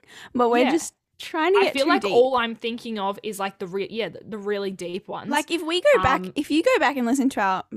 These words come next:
Speaker 1: most recent episode about
Speaker 2: Oh, yeah.
Speaker 1: trends,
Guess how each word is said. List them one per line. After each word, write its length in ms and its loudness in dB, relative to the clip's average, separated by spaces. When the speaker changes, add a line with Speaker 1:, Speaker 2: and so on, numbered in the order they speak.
Speaker 1:
most 380 -6
recent 300 -6
episode 460 -6
about 260 0
Speaker 2:
Oh, 60 -2
yeah. 60 2
Speaker 1:
trends, 500 0